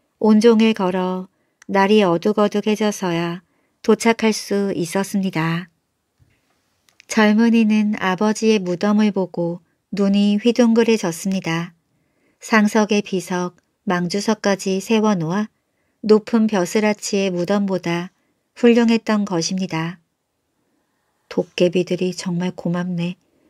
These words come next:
이렇게 잘해주는 줄도 모르고 나는 도깨비들을 의심했으니." 젊은이는 도깨비들에게 미안한 생각이 들었습니다.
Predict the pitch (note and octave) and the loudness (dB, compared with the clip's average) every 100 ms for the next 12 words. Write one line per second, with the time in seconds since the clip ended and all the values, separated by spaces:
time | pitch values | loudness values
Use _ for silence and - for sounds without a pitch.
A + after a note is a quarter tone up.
0 | _ G#3+ G#3 G#3+ - A3 G3+ F#3+ G3 G3 | _ 0 2 2 0 -4 -4 -4 -4 -4
1 | F#3+ F#3 F#3+ F3+ F#3+ F3 F3 E3+ F3+ F3+ | -4 -4 -6 -4 -4 -2 -4 -4 -6 -8
2 | _ _ _ G3+ G3 A3 G#3 F#3 - F#3+ | _ _ _ 0 2 2 -2 -6 -4 -2
3 | F#3+ F#3 F3+ F#3+ F3 E3 F3 E3+ E3 D#3+ | -2 -4 -4 -4 -4 -4 -6 -6 -6 -6
4 | E3+ F3 _ _ _ _ _ _ _ _ | -6 -8 _ _ _ _ _ _ _ _
5 | _ _ _ _ _ - G#3 G#3 A3 G#3+ | _ _ _ _ _ 0 2 4 2 2
6 | G#3 G#3+ G#3 F3+ E3+ G#3 G#3 G3+ G3 F#3+ | 0 -2 -2 -4 -2 -2 0 -2 -2 -4
7 | F#3 E3+ F3 F3 - _ _ F#3+ G3+ G#3 | -4 -4 -4 -6 -14 _ _ 0 2 4
8 | G#3 G#3 G#3 G#3 G3+ G3 G3+ G3 F3+ F3+ | 2 0 0 -2 -2 -2 -4 -4 -4 -6
9 | - F#3 F3 D#3 E3+ | -6 -8 -6 -6 -6